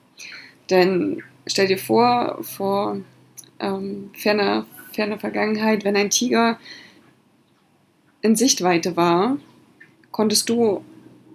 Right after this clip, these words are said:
nicht wirklich lange drüber nachdenken, ob er vielleicht in friedlicher Absicht kommt oder ob du sein nächstes Dinner wirst. Deswegen war es wichtig, schnell zu reagieren. Und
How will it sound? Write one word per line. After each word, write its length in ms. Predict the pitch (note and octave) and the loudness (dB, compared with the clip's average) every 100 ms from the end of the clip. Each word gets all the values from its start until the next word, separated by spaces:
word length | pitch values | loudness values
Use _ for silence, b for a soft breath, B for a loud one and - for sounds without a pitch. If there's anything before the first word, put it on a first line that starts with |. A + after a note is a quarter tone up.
| - | -4
nicht 480 | A3+ C4 - - G#3+ | 0 2 0 -2 -2
wirklich 440 | A3+ - A3+ - | -2 0 -4 -4
lange 300 | G3 G#3 A3 | -2 -2 -2
drüber 260 | G#3+ G3 G3 | -6 -4 -2
nachdenken, 800 | G3+ A3 - - F3+ F#3 G#3+ A2+ | 0 -2 -4 -4 -2 -2 -2 -2
ob 200 | - F#3 | -2 -2
er 100 | G3 | -4
vielleicht 280 | F#3+ F#3+ F#3+ | -2 -4 -4
in 100 | F3+ | -8
friedlicher 500 | - A3 G3 F#3+ E3 | -4 -4 -2 -2 -4
Absicht 380 | - - A#3+ - | -2 -4 -4 -4
kommt 500 | C4 C4+ F4 F4+ - B B B B _ | -2 2 0 -2 -14 B B B B _
oder 240 | G#3+ G3+ | 0 2
ob 140 | F#3 - | 0 -2
du 140 | G#3 | -2
sein 240 | G3 F#3 | 2 2
nächstes 640 | F#3 F#3 - - F3+ - - | 4 2 0 -2 -2 -2 0
Dinner 320 | F#3 F3 E3 | 2 2 0
wirst. 420 | D3 F#3 - - - - - B B - | -4 -6 -8 -10 -12 -16 -18 B B -2
Deswegen 400 | F#3+ - G3+ G3+ | 2 6 6 6
war 80 | F#3+ | 0
es 140 | - | 0
wichtig, 280 | G#3 - - | -2 0 0
schnell 220 | G3 F#3+ | 2 2
zu 140 | F#3+ | 2
reagieren. 640 | G3+ F#3 F3+ F3 E3 F#3 G3+ - B B B B B - | 0 0 0 0 -2 -2 -6 -12 B B B B B -2
Und 760 | G3 G3+ G3+ G3 G3 G3 - | 4 6 6 2 -2 -6 -10